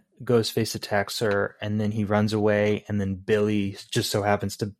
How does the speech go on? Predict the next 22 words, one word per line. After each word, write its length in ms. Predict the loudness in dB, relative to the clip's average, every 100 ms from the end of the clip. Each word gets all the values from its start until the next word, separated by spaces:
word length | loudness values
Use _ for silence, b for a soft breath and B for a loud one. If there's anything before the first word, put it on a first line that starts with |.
| _
pop 340 | -2 -2 -2 -4
through 160 | -2
her 180 | 0 0
window. 500 | 0 2 6 6 4 B B B B B B
So 160 | -2 2
you 200 | 2 4
know 400 | 4 6 8 8
Jerry 340 | 6 6 8
O'Connell 640 | 8 4 0 2 4 4 2
is 200 | 0 -4
right 440 | 4 4 4 0
there, 380 | -2 -2 -6 -14 _ -4
right? 380 | 0 2 0 -2
And 100 | -4
so 120 | 2 2
when 140 | 2
he 280 | 0 0 0
circles 560 | 0 0 0 2 0 2
back 300 | 2 2 0
around 580 | 0 0 0 -2 -4 -8
and, 280 | -8 -6 -6 -6
and 500 | -4 -2 -4 -6 -10